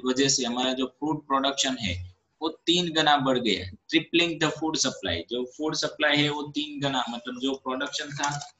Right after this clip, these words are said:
वो तीन गुना ज्यादा हो गया। तीन गुना ज्यादा होने के बाद भी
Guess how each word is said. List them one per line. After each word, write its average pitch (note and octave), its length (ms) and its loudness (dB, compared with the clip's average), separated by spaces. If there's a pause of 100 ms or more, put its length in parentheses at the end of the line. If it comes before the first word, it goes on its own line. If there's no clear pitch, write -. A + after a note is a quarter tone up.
(120)
वो D3+ 100 0
तीन D#3+ 440 -2
गुना D#3 240 2
ज्यादा C#3 340 4
हो D3+ 160 0
गया। C#3+ 200 0 (640)
तीन F#3+ 240 6
गुना F3+ 260 6
ज्यादा D#3+ 560 8
होने D#3+ 200 4
के D#3 160 4
बाद D3+ 420 6
भी C#3 340 0